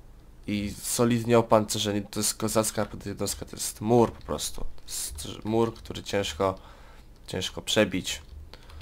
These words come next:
Dalej mamy pawężnik, a to byli pawężnicy wysocy. Tutaj są późni, z późniejszego okresu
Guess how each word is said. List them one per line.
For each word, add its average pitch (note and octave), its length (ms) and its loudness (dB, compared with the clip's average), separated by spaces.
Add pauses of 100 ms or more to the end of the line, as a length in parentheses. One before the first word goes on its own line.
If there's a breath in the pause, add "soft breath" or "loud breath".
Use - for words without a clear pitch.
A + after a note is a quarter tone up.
(1400 loud breath)
Dalej A2 300 8
mamy G#2+ 380 6 (340 loud breath)
pawężnik, A2+ 520 2
a F#2+ 100 4
to G2+ 100 -4
byli G#2 180 0
pawężnicy A2 600 0 (920)
wysocy. A2 580 2
Tutaj - 260 -8
są F#2 260 -4 (340)
późni, G#2 600 2 (340)
z - 100 -12
późniejszego G#2 480 -4
okresu G2+ 340 -2